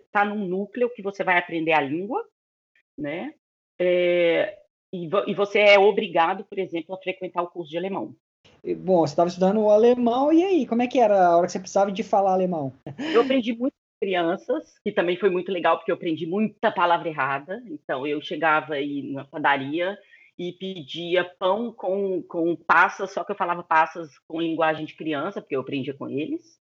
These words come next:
Speaker 2: Hum.
Speaker 1: <laughs> Passei bastante vergonha nessa <laughs> fase. É, com o, o, o Peta, que era o, o, o meu gastfata, né, que era o marido, é, ele falava um pouco de português, até bem, falava português bem,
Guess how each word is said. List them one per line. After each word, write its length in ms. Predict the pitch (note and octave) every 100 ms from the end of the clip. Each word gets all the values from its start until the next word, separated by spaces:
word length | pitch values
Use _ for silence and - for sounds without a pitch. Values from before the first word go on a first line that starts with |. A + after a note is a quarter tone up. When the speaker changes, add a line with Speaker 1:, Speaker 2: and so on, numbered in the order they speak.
| _ - - -
Speaker 2:
Hum. 480 | F3+ G#3+ E3+ D#3 - -
Speaker 1:
<laughs> 160 | -
Passei 240 | F3 F3 F#3+
bastante 580 | F#3 F3 - A#3+ B3+ G3
vergonha 600 | F#3 D#3 D#3 D#3 F#3+ D#4
nessa 220 | G#3 D#3+ C3+
<laughs> 120 | D3+
fase. 600 | F3+ E3+ G3 F#3+ C4+ F4+ -
É, 300 | A3+ A3+ G#3+
com 440 | - D4+ G4 D#4 -
o, 520 | - C#4 C#4 - A3+ - -
o, 120 | -
o 60 | G#3+
Peta, 440 | - B3+ - G#3
que 200 | - G3+
era 240 | F3+ D#3+ D3+
o, 220 | C#3+ C3+ -
o, 240 | C#3 C#3+ D3+
o 60 |
meu 180 | C#3+ C3+
gastfata, 680 | E3 A3 - - C#3+ - C#3+
né, 180 | G3+
que 100 | - D#3+
era 100 | C#3
o 40 |
marido, 680 | D#3 D3+ A3+ D4+ D#3+ C3+ B2 _ _
é, 400 | F3 F3+ E3 -
ele 140 | A#3 C#4+
falava 320 | D4+ C4 A#3+
um 80 | A#3
pouco 260 | A#3+ A#3
de 60 | G3+
português, 600 | A3 G#3 E3 F3 B3+ G4+ - - _ -
até 260 | - A#4+
bem, 220 | A3+ C3+ C3+
falava 240 | G#3 A3
português 500 | A#3+ G#3 G3+ F3+ D#3
bem, 320 | D#3 B3+ E4